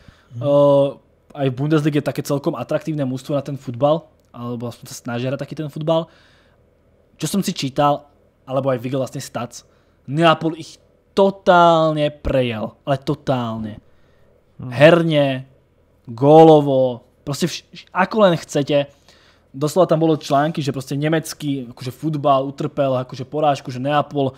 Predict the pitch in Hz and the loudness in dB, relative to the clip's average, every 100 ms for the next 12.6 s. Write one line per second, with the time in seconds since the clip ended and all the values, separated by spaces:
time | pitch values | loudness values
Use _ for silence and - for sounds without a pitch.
0 | - _ _ 135 143 156 139 139 123 151 | -14 _ _ -4 -2 -2 -6 -6 -2 -2
1 | 170 143 143 143 139 147 147 143 143 147 | 0 -2 0 2 4 4 4 0 -4 -2
2 | 131 135 147 - _ _ _ 165 170 - | -2 -2 -8 -14 _ _ _ 0 0 -2
3 | 131 127 113 104 _ _ _ _ 151 156 | -8 -8 -8 -14 _ _ _ _ -4 -2
4 | 151 139 135 143 143 - _ _ _ _ | -4 -4 -4 -4 -8 -12 _ _ _ _
5 | - 170 - 143 143 - 147 139 156 175 | -8 -8 -8 -8 -6 -2 0 0 -2 -4
6 | 135 113 117 110 110 107 _ _ _ _ | -4 -4 -6 -6 -8 -10 _ _ _ _
7 | _ - 135 120 127 - 139 135 131 139 | _ -16 -10 -10 -8 -4 -2 -2 -2 0
8 | 143 143 131 135 - 143 139 147 127 127 | 0 -2 -6 -6 -2 0 0 -2 -4 -8
9 | 131 127 127 123 127 131 - _ _ _ | -6 -6 -6 -6 -6 -8 -12 _ _ _
10 | 127 156 175 143 131 131 - 131 127 139 | -2 2 4 2 -6 -8 -4 -4 -2 -4
11 | 143 170 - - 262 160 127 120 143 147 | -2 -4 -2 -2 0 2 0 0 2 4
12 | 139 127 135 - 110 | 4 0 -6 -12 -20